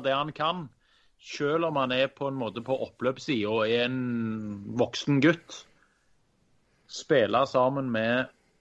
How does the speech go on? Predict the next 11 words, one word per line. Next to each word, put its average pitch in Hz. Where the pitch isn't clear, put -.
to, 151
to 151
karer 120
som 127
kan, 123
holdt 127
på 139
å -
si, 123
sparke -
han. 143